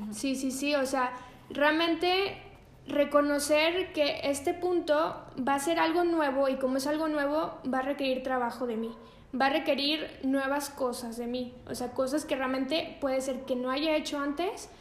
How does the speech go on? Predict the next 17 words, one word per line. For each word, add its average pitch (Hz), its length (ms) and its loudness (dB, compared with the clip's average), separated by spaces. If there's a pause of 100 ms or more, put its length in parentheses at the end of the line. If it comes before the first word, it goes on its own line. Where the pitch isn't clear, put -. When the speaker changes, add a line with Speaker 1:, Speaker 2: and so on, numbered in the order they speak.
(460)
Speaker 2:
que 262 400 6
no 262 360 2
haya 330 420 4
pensado 269 600 4
de 262 140 4
esa 277 180 0
manera 269 480 -2 (640)
y 285 120 4
por 311 260 6
eso 339 460 2 (1120)
llega 269 240 2
un 269 100 2
poquito 262 400 -2
ese 247 220 -2
miedo, 254 300 0
esa 254 220 -2
resistencia. 262 840 -2